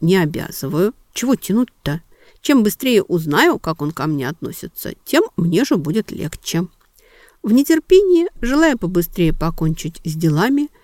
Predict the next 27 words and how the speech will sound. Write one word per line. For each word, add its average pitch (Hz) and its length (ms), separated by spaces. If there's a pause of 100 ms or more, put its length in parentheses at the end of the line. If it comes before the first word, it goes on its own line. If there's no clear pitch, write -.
(140)
направляюсь 302 680
в 220 100
зал 233 240
совета. 202 720 (420)
Но 180 320
Трой 170 220
ловит 196 340
меня 165 360
за 156 260
руку - 340
и - 60
отправляет 156 600
в - 40
сторону 160 340
кабинета 151 540
Нерадина. 147 760 (680)
«Он 160 320
просил 156 380
тебя 147 300
зайти, 165 400
прежде 135 340
чем 135 220
пойдёшь 135 400
на 151 100
заседание», 147 800 (340)
поясняет 131 540
коротко. 156 580